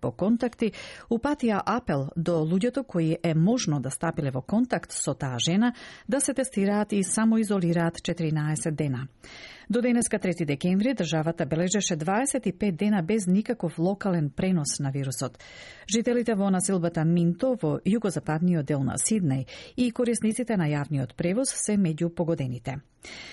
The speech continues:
Жителката на Минто патувала со воз до нејзиниот дом, до сен-,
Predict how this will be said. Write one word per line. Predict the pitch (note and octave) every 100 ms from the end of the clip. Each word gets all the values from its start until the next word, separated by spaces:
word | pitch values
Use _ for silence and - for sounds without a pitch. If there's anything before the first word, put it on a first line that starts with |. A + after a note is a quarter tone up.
| - G3+
Жителката | G#3+ C4 B3+ C4+
на | G#3+
Минто | G#3 B3 A3+ F3
патувала | D#3+ G3+ G3+ F3
со | D#3+ D#3+
воз | D#3 F3 C#4+
до | A#3+ F3
нејзиниот | D#3 D3+ D#3 C#3 C3+
дом, | F#3 C#4+ C4
до | E3
сен-, | - - A3